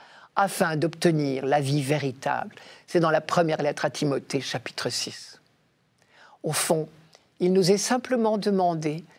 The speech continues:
d'être des serviteurs fidèles et avisés, comme dit saint Matthieu. Quel est donc le serviteur fidèle et avisé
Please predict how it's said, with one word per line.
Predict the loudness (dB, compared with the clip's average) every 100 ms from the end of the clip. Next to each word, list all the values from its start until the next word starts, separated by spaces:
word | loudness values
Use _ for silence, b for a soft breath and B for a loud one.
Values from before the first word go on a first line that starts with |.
| b b 2
d'être | 4 4 2
des | 0 0
serviteurs | 0 0 0 0 -2
fidèles | 0 0 2 2 2 0 -2 -2
et | 0
avisés, | 2 2 2 2 2
comme | 0 -4
dit | -2
saint | -2 -2
Matthieu. | -2 -6 -10 -12 -16 b b b b b b 0
Quel | 4
est | 4
donc | 4 4 2
le | -2
serviteur | 2 2 2 -2 -2 -2
fidèle | 0 2 4 2
et | 2 2
avisé | 0 0 0 0